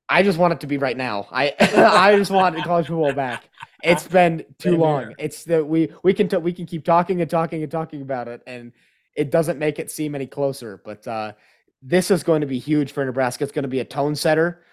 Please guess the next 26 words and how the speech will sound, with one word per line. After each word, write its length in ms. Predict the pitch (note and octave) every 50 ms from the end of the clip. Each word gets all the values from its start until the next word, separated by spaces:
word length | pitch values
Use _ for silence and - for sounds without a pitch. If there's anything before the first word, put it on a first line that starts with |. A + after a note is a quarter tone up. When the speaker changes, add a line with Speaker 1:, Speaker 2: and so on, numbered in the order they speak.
| _ _ _ _ _ -
Speaker 1:
You 200 | C#3 D#3 D#3 D#3+
look 200 | D#3+ E3 - -
at 100 | E3+ -
that 180 | E3 D#3+ -
Northwestern 720 | D3+ D3+ C#3+ C#3 C3+ D3 D3 D3 - - F3 E3 D#3+ E3 D#3+ D3
game, 460 | E3 E3 E3 E3 E3 E3+ E3+ D#3+ D#3+
the 80 | D#3 C#3
first 380 | - - D#3+ D#3 D#3 D#3 -
game 200 | - D3+ D#3 D3+
of 60 | D3+ D3
the 40 |
season 520 | C#3+ - D#3 D3+ C#3+ C3+ D#3 D3+ D3 D3 - -
last 480 | - C3 C3+ C#3 D3 D3+ - - -
year. 340 | E3+ D#3 D#3 D#3 D#3+ D#3+ - _ _ _ _ _ _ -
Speaker 2:
Yeah. 240 | A#2 A#2+ B2 B2 - _
Speaker 1:
Set 200 | _ - E3+ E3
the 60 | - E3
tone 220 | - F3 E3 E3
for 80 | D3 D#3+
the 80 | D3+
season 480 | D3+ - F3 E3+ D3+ B2 C3+ B2+ B2+ A#2 - _ _ _ -
where 180 | C#3 C#3+ C#3 C#3
Nebraska 440 | C3+ C3 D3 D#3 D#3+ E3+ - - E3
Speaker 2:
Yeah. 60 | D3+
Speaker 1:
looks 320 | D#3+ F3+ A3+ A#3+ - - -
good 460 | - A#3+ B3 A3+ F3 D3+ C#3 D#3